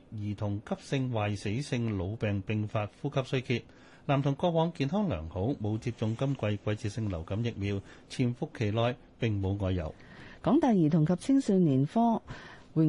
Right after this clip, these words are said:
Speaker 2: 譽臨床副教授關日華接受我哋訪問嘅時候就話，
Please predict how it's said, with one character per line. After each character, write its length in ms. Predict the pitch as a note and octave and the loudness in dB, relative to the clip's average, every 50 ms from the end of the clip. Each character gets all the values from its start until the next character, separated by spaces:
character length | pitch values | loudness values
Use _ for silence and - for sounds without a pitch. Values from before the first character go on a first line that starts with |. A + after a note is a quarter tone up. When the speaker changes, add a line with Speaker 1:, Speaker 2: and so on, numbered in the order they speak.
| D#3 D#3 | 4 4
Speaker 2:
譽 160 | E3+ F3 F3 | 4 4 4
臨 260 | D#3+ C#3+ C#3 C#3 C#3+ | 4 4 4 4 4
床 300 | - - D3+ C3+ C3+ D3 | 2 2 2 2 2 2
副 180 | - - F#3+ F#3+ | 2 2 2 2
教 260 | F3+ F#3+ F3+ F3+ F3+ | 2 4 4 4 2
授 380 | F#3 - - D#3 D3 D3 C#3+ - | 2 2 2 2 4 4 2 2
關 240 | - A3+ B3 A#3 G#3+ | 2 2 4 4 4
日 60 | - - B2 | 2 2 0
華 240 | A#2+ A#2 A#2 - - - | 0 0 0 0 -2 -6
接 100 | - - | -8 -4
受 120 | - D3 C3+ | 0 2 2
我 100 | C#3+ D3 | 2 2
哋 60 | C#3+ | 2
訪 180 | - - D#3+ | 2 2 4
問 160 | G#3 F#3+ D#3+ D3+ | 4 6 4 4
嘅 60 | D#3+ | 2
時 160 | - - C3+ | 2 2 2
候 120 | D3+ C3+ | 2 2
就 160 | C#3 - C#3 C#3 | 2 0 0 2
話， 260 | C#3 C#3 C#3 C3+ | 2 2 0 0